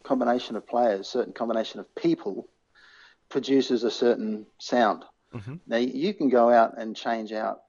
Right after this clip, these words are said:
Speaker 1: you know, get a different guitar player and, and treat it like, "Oh, I just need a guitar player and he'll fill the bill."
Speaker 2: Yeah.
Speaker 1: Well, and that'll work, but you will get a different sound and it will be a, and a different emotional impact on the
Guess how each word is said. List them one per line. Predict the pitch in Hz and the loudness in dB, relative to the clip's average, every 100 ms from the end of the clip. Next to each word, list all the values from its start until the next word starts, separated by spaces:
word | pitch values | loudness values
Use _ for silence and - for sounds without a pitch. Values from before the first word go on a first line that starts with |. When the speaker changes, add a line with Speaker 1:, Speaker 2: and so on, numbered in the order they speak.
| _ 135 - | _ -20 -14
Speaker 1:
you | 120 | -8
know, | 110 | -6
get | 104 120 | -2 -2
a | 110 | -2
different | - 110 | -10 -12
guitar | - - 113 110 | -12 -4 0 0
player | - 98 98 120 - _ _ _ _ _ 156 - | 0 2 2 0 -6 _ _ _ _ _ -20 -10
and, | 120 113 110 | -8 -6 -6
and | 113 110 | -8 -8
treat | - 123 | -2 0
it | 110 | 2
like, | 107 104 110 | 2 0 4
"Oh, | 110 | 4
I | |
just | 110 113 | 4 -2
need | 110 | -4
a | 107 | -4
guitar | 107 - 110 113 | -4 -2 -2 -2
player | 107 101 | -4 -4
and | 98 | -6
he'll | 117 | -10
fill | 104 110 104 | -10 -8 -10
the | - | -4
bill." | 120 107 98 _ _ | -2 0 -2 _ _
Speaker 2:
Yeah. | - 107 - | -14 -10 -2
Speaker 1:
Well, | 139 - | -2 2
and | 143 147 | 2 6
that'll | 147 147 | 6 6
work, | 139 202 98 - - _ | 4 2 0 -4 -18 _
but | 131 131 | -6 -2
you | 127 | -4
will | 127 160 160 | 0 0 2
get | 117 | 0
a | 113 | -2
different | 110 127 110 | -2 -4 -6
sound | - 120 107 104 113 | -6 -2 0 -2 -2
and | 120 113 | -2 -2
it | 104 | -2
will | 123 131 | 0 2
be | 123 | 2
a, | 117 107 | 0 -4
and | 117 110 | -4 -6
a | |
different | 107 139 139 120 117 | -4 -4 -2 -6 -4
emotional | 113 113 110 - 107 120 | 2 2 2 -4 -10 -6
impact | 113 - 98 - | -8 -4 -6 -4
on | 110 107 | -10 -8
the | 104 | -12